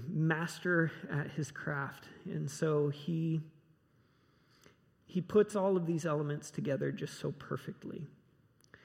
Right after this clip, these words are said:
And, uh, you know, I could really make this passage suffer. I could really,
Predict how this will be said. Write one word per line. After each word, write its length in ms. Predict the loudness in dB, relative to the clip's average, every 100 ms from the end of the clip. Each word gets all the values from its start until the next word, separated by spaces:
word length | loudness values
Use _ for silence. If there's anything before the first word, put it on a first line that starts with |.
| -20 -6
And, 400 | 0 2 2 0 -4 -8
uh, 380 | -2 0 0 -2 -6 0
you 120 | 2
know, 200 | 4 2
I 140 | 4 4
could 280 | 4 0 6
really 380 | 8 8 8
make 260 | 4 0 -2
this 160 | -4 -6
passage 540 | -8 -8 -6 -6 -6
suffer. 480 | -8 -8 -6 -4 0
I 80 | 0
could 200 | 0 -2
really, 600 | 2 2 4 2 0 -2